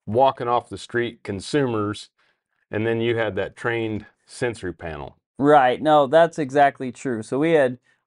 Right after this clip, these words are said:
Speaker 2: our, when we look at sensory and eating quality for us, we have the true consumer, so people with no training whatsoever, just off the street, "What do you think?" Um, those are really good data points 'cause they give really good insight to what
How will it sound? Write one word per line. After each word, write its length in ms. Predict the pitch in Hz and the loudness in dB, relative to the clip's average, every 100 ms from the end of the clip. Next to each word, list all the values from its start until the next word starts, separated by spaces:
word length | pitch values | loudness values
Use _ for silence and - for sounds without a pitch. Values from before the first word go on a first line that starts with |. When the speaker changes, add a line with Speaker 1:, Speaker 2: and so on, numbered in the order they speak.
| - | 4
Speaker 2:
our, 280 | 147 170 | 6 6
when 140 | 160 156 | 6 2
we 140 | 175 | 0
look 240 | 170 170 160 | 2 2 0
at 160 | 123 | -4
sensory 520 | - 160 151 151 147 | -2 -4 0 0 2
and 80 | 139 | 0
eating 300 | - 147 147 | 0 0 0
quality 380 | 135 139 135 127 | 4 4 4 2
for 240 | - 139 | -2 4
us, 340 | 147 113 120 - | 6 6 0 -4
we 160 | 135 | -2
have 380 | 135 127 123 120 _ _ _ 117 | 2 4 4 2 _ _ _ 0
the 340 | 131 135 127 | 4 6 4
true 200 | - 226 | 2 0
consumer, 560 | 220 208 170 135 113 139 | 2 0 -2 -2 -2 -4
so 240 | - 127 | 0 0
people 300 | 123 139 127 | 0 -2 0
with 120 | 131 120 | 0 2
no 200 | 127 139 | 2 2
training 460 | - 131 131 131 | 0 -2 0 0
whatsoever, 640 | 123 127 - 131 123 120 120 | 2 0 2 4 4 4 -2
just 200 | 117 127 | -2 2
off 200 | 127 - | 2 0
the 100 | 120 | -10
street, 320 | - 127 113 | -4 -4 -2
"What 160 | 120 | 0
do 60 | 127 | 0
you 160 | 131 131 | 0 -4
think?" 400 | 123 113 143 - _ _ - | -2 -2 -4 -10 _ _ 0
Um, 240 | 127 123 | 2 4
those 260 | 123 175 175 | 4 4 4
are 100 | 160 | 0
really 280 | 156 156 143 | 2 0 -2
good 500 | 127 143 143 143 127 | 0 2 2 0 0
data 300 | 127 131 139 | 0 0 -2
points 360 | - 147 139 | 0 0 0
'cause 140 | - 123 | -4 -2
they 80 | |
give 260 | 123 127 117 | 0 -2 -2
really 220 | 127 127 | -2 -2
good 160 | 123 127 | -2 -6
insight 440 | 135 131 - 127 - | -6 -4 0 0 0
to 80 | 131 | -2
what 200 | 123 | 0